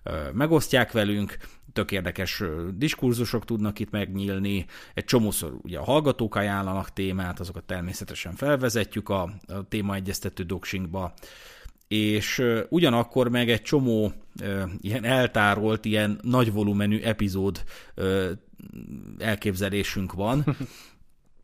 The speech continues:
és azokat azért nem valósítjuk meg, mert egyszerűen annyira grandiózusnak érezzük ezeket a témákat, hogy rá akarunk készülni. Tehát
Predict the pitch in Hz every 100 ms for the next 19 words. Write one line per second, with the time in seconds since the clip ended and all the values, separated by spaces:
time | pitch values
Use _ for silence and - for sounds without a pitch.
0 | - - 120 127 135 143 156 170 131 117
1 | 135 127 127 113 117 - 113 120 139 135
2 | 123 127 - 131 147 143 113 117 127 127
3 | 120 120 117 117 117 117 - - 120 117
4 | 110 110 117 117 110 117 117 117 117 107
5 | - - 110 113 117 - 131 - 120 104
6 | - 117 117 110 - 117 110 110 117 110
7 | - 110 98 87 92 92 90 85